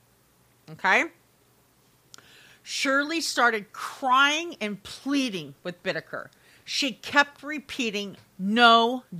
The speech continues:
don't touch me." Bittaker simply told her to scream as loud as she wanted to. And there's a reason why we know all this. At that point, he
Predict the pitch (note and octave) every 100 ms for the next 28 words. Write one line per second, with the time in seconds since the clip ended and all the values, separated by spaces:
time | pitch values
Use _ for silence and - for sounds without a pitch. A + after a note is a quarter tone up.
0 | D3+ G#3+ G3+ G3 - _ - - A3 -
1 | - - F3 C3 - - - _ _ _
2 | - - - _ E3 B3 B3 D4 F4 E4+
3 | - C4 - A3+ - C4 C#4 C4+ A3+ -
4 | G#3+ F#3+ - - A#3 B3+ D4 - G3 E3+
5 | F3 F3+ G3 B3 A#3+ - F#3+ F#3 - D#3+
6 | C#3+ D3 F#3+ B3 - - F#4+ G#4 - _
7 | _ _ G#3+ A#3 C4+ - F3+ G3+ G3+ A3
8 | G3 F3+ E3+ E3 D#3+ D3+ E3 E3 G3+ -
9 | _ - - - - - - F#3 - -
10 | F#3 A3 E4 - C#4 A#3 G#3 F#3 G3